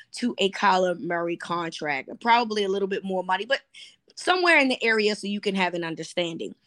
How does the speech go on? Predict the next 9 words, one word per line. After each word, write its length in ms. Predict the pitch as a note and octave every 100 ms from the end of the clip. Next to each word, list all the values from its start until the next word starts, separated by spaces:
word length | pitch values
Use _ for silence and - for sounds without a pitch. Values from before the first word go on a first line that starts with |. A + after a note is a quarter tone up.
| _ _ -
What 220 | A3 D#4
keeps 280 | F4+ G4 -
going 340 | C4+ D4 D4
around 680 | B3 G3 G#3+ A3 F3 D3 D3 - _ _ A#3+
is 540 | A#3+ A#3 A3 G#3+ G#3 -
the 480 | G#3 A3 G#3+ G#3 G3
concept 760 | - C#4 D#4+ E4+ - A#3+ G#3+ - -
of 500 | G#3 G3 F#3+ F#3 E3+ _
the 420 | F#3 F3+ E3+ E3+